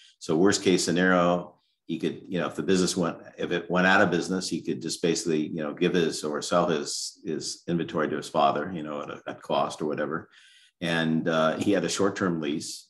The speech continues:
It was only, you know, I think a six-month or a year lease. So he didn't have a lot of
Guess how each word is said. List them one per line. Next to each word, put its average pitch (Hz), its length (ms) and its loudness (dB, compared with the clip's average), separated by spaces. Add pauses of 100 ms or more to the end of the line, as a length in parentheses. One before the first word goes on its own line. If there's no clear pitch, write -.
It 80 40 -12
was 80 140 -8
only, 78 320 -4
you 78 100 -6
know, 71 300 -4
I 73 120 -6
think 80 220 -6
a - 120 -10
six-month - 580 -6
or 73 80 -2
a 69 60 0
year 76 240 0
lease. 73 360 -4
So 73 220 -2
he 78 140 -2
didn't 82 180 0
have 78 80 2
a 76 60 -2
lot 76 240 0
of 64 160 -6